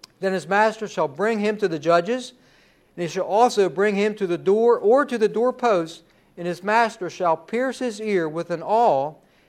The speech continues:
and he shall serve him forever. So you see, some would treat their servants or their bondservants kind, because they'd say, "No, my master treats me well.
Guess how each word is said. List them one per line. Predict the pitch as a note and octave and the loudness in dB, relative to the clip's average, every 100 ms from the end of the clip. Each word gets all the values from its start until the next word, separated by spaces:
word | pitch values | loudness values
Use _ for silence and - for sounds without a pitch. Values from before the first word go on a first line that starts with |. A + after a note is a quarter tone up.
| _ | _
and | E3 | -8
he | E3+ | -8
shall | F#3+ F3 D#3 | -2 -2 -2
serve | - G#3+ B3+ F3 | -4 0 0 -2
him | D3+ D3 D#3 | -8 -8 -10
forever. | - F3 G3 A3+ A#2 - _ _ _ _ _ _ _ _ _ _ _ _ _ _ _ _ _ _ _ _ _ _ _ _ _ _ _ _ | -4 0 0 0 -6 -12 _ _ _ _ _ _ _ _ _ _ _ _ _ _ _ _ _ _ _ _ _ _ _ _ _ _ _ _
So | G3+ | 0
you | G3 | 0
see, | G3 B3 | 0 -2
some | G#3 C4 D4 B3+ G#3+ | -2 0 2 0 0
would | C4 A3 | -2 -4
treat | - G3+ F3+ - | -2 -2 -2 -4
their | D#3+ D3+ C#3+ | -2 -2 -6
servants | - - F#3 E3+ F#3 F3+ | -18 -2 2 2 -2 -6
or | E3 | -4
their | D3 C#3+ | -2 -4
bondservants | B2 D#3 F3+ F3 E3+ D#3+ D#3+ - _ _ _ _ _ _ - | 0 2 2 0 -4 -4 -8 -16 _ _ _ _ _ _ -12
kind, | C4 D4 A#3 B2 F#2 _ _ _ _ _ _ _ | -6 0 -2 -2 -14 _ _ _ _ _ _ _
because | F#3 G#3+ | 0 4
they'd | G#3+ | 4
say, | G#3+ A3+ | 4 0
"No, | G#3+ C#4+ | 0 0
my | B3+ B3+ | 2 2
master | C#4+ A#3+ A#3 G#3 | 6 6 6 0
treats | - C4 B3+ | -6 -6 -4
me | A3+ A#3 | -2 0
well. | G3+ A#3+ C4 G#2 | 4 2 2 -6